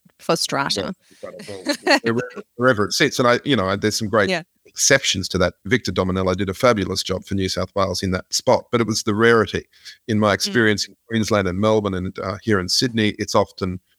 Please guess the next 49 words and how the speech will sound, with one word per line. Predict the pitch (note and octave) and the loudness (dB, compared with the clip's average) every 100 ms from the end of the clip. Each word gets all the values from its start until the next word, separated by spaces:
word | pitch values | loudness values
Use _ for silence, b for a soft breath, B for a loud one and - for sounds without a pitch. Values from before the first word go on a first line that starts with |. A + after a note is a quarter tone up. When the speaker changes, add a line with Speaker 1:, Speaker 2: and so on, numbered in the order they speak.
| _ | _
Speaker 2:
the | F#2 | -6
junior | A#2 B2 A2+ G#2+ | 2 4 4 2
minister, | A2+ A2+ - G#2+ G#2 | 2 2 2 0 0
or | A2+ A2 F#2 | 0 2 2
it's | - | -2
the, | - G2 b b _ | -4 -4 b b _
alternatively, | G#2+ - B2+ G2+ F#2 F#2+ | -6 2 2 2 0 -2
it's | E2+ - | -2 -6
the | F#2 | -8
party | - G#2 F#2+ F#2+ | -2 0 0 -2
hack | - A#2 A2 - _ _ - | -2 0 0 -4 _ _ -6
who's | G2 | -2
on | G2+ | 0
the | F#2+ | 0
way | G#2 G2+ | 2 2
out, | G2 A2 G2 - _ _ _ | 4 2 2 -4 _ _ _
who's | G#2 F#2 - - | -2 0 -2 0
given | A#2 G2+ G2 | 2 2 0
the | F#2 | -2
portfolio | - G#2 - G#2 G2 G2 F#2 F#2+ | 0 -2 2 2 4 2 2 -2
as | F2+ | -2
a | F#2+ | -4
thank | - A2+ A#2 - | 2 2 2 -4
you | F#2+ | -8
gift. | B2 - - _ b b b - | -10 -14 -16 _ b b b -4
So | - B2 | 0 0
we've | C3 | 2
got | F3 | 2
to | C#3 | 0
get | A2 B2 | 0 0
it | A#2 | 2
up | A#2 - | 0 0
the | G#2+ | -2
list. | C3 - - - | 0 0 -2 -2
And, | A2+ - | -2 0
and | A2+ | -2
the | A2 | 2
way | C3 C#3 | 2 2
we | G#2+ | 2
get | A2+ B2+ | 2 2
it | G2 | 0
up | F#2+ | -4
the | - | -8
list | G2 G2 - G#2+ | -4 -4 -4 -6
is | G2 | -6
to | - A#2 | -2 2
make | A#2 A#2+ | 2 0
the | G#2+ | -8
point | - B2 G#2+ | -4 0 0